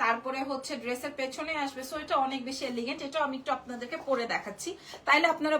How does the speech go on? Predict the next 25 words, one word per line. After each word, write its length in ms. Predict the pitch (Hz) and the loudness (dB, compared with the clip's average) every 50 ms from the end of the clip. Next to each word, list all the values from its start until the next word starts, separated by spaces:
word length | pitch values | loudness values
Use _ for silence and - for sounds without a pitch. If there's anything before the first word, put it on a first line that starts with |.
| 247 | 2
বুঝতে 200 | 269 - - 294 - - | -2 -2 -2 -2 2 2
পারবেন, 260 | 214 185 170 170 156 - - - - - - - 302 | 2 2 2 -2 -6 -6 -10 -16 -16 -16 -2 8 10
তাইলে 220 | 277 294 320 339 330 320 | 10 12 12 10 8 8
আপনারা 300 | 330 302 302 302 311 339 349 254 | 6 4 4 8 10 10 8 8
বুঝতে 220 | 254 262 - 302 285 285 | 4 2 4 2 6 6
পারবেন। 220 | 226 190 180 190 202 180 | 6 4 6 2 4 4
দাও, 120 | 165 160 - - - - | 4 4 4 0 2 2
এটাও 220 | 233 233 294 294 294 277 269 | 6 8 10 10 12 12 12
আমি 140 | 262 269 269 269 - - 214 | 10 10 6 6 8 10 10
আগে 120 | 226 233 247 247 | 10 8 6 4
এটা 100 | 262 254 - | 4 2 2
খুলে 160 | 277 247 233 202 190 | 2 2 2 2 2
নেই, 100 | 165 - - - - - - - - - - - - - - - - - - - - - - - - - - - - - - - - - - - - | -2 -6 -6 -12 -20 -20 -14 -12 -10 -10 -10 -10 -14 -18 -20 -20 -20 -20 -20 -20 -20 -20 -20 -20 -20 -20 -20 -20 -20 -20 -18 -14 -14 -14 -14 -16 -8
খুবই 220 | - 226 214 254 269 - | -6 -4 -2 -2 -4 -2
সুন্দর। 260 | 262 220 185 151 120 - - - - - - - - - - - | -4 -6 -4 -6 -8 -8 -10 -18 -20 -18 -18 -18 -18 -18 -18 -8
খুবই, 280 | - - 294 247 311 320 | -2 -2 2 2 2 0
খুবই, 260 | - - 277 285 330 | 2 0 2 2 2
খুবই 260 | 330 - 339 269 320 320 330 | 2 2 2 2 2 4 4
চমৎকার। 460 | 302 285 277 277 - - - 202 185 - | 4 4 4 2 0 -2 -4 -2 0 2
আজকে 280 | - 226 247 - - 285 | 2 0 0 0 -2 2
রাত 180 | 277 277 269 240 247 | 2 2 2 4 4
বারোটায় 380 | 269 262 262 262 269 285 285 277 | 6 6 6 4 2 2 2 2
একটা 220 | 269 269 - 277 | 0 -2 -2 -4
জুয়েলারি 440 | 277 240 240 262 254 247 247 247 269 | -4 0 0 2 2 2 2 2 2
লাইভ 220 | 269 262 254 247 | 2 4 2 2